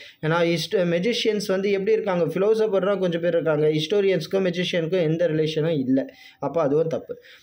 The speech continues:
"All historians are either philosopher or magicians." எல்லா ஹிஸ்டோரியன்ஸும் ஃபிலோசோஃபரா இருக்காங்க, இல்ல மெஜிஷியன்ஸா இருக்காங்கன்னு சொல்றாங்க. இல்ல, நான் முன்னாடி சொன்னது தான், ஹிஸ்டோரியன்ஸ்க்கும் மெஜிஷியன்ஸ்க்கும் எந்த ரிலேஷனும் இல்ல. So that அதுவும் ஆப்ஷன் இல்ல. ரைட்டா?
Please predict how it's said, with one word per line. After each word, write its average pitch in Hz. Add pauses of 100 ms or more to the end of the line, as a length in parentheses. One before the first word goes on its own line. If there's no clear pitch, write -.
(140)
"All 233
historians 226
are 190
either 175
philosopher 196
or 180
magicians." 147 (640)
எல்லா 226
ஹிஸ்டோரியன்ஸும் 240
ஃபிலோசோஃபரா 226
இருக்காங்க, 208
இல்ல 226
மெஜிஷியன்ஸா 185
இருக்காங்கன்னு 165
சொல்றாங்க. 147 (260)
இல்ல, 151
நான் 151
முன்னாடி 180
சொன்னது 180
தான், 160
ஹிஸ்டோரியன்ஸ்க்கும் 196
மெஜிஷியன்ஸ்க்கும் 180
எந்த 196
ரிலேஷனும் 190
இல்ல. 147 (200)
So 165
that 185
அதுவும் 151
ஆப்ஷன் 143
இல்ல. 117 (440)
ரைட்டா? 190